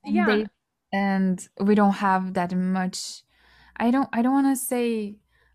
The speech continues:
Speaker 1: um, work from the part of the professor or the coach, but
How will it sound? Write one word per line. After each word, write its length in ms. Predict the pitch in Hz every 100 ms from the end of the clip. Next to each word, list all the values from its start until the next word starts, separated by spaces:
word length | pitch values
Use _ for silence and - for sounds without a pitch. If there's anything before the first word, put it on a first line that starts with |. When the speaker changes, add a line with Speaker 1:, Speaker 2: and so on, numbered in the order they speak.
| -
Speaker 1:
um, 680 | 202 196 190 190 185 185 - _ - _
work 480 | 214 202 202 233 262
from 320 | - - 233
the 80 | 220
part 300 | 208 202 202
of 200 | 202 185 -
the 240 | 196 180 -
professor 800 | - 190 - 190 214 269 277 277
or 180 | - 202
the 120 | 185 185
coach, 640 | - 202 208 311 - - _ _ _
but 400 | 220 226 220 -